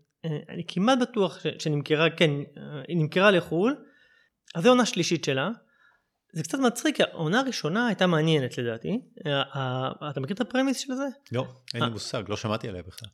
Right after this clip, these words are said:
Speaker 1: אוקיי, אז העונה הראשונה, הייתה, זה, זה התחיל, זה חמישה ישראלים שהם מוצאים את עצמם ביום בהיר אחד במרכזה של איזה פרשת ריגול. אני חושב שזה היה בהשראת החיסול של, אה, מבחוך בזמנו,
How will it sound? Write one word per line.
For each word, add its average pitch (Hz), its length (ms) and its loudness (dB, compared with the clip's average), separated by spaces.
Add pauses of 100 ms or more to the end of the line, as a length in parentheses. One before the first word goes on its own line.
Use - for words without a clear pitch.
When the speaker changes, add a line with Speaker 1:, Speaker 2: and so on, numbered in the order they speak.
(100)
Speaker 1:
אוקיי, 160 340 -4
אז 131 100 -2
העונה 185 200 4
הראשונה, 233 380 2
הייתה, 185 180 2 (300)
זה, 147 180 -10
זה 143 140 -2
התחיל, 226 320 0
זה 160 160 4
חמישה 156 300 2
ישראלים 202 520 2
שהם 143 240 -2
מוצאים 147 460 0
את 208 60 -2
עצמם 160 380 2
ביום 139 480 4
בהיר 160 220 6
אחד 165 240 2
במרכזה 139 440 2
של 156 120 0
איזה 120 100 -2
פרשת 131 440 -2
ריגול. 135 380 -2 (600)
אני 147 120 0
חושב 165 260 -2
שזה 233 120 4
היה 220 60 8
בהשראת 170 460 4
החיסול 170 420 -4
של, 135 300 -2
אה, 120 160 -2
מבחוך - 440 -10 (300)
בזמנו, 190 360 0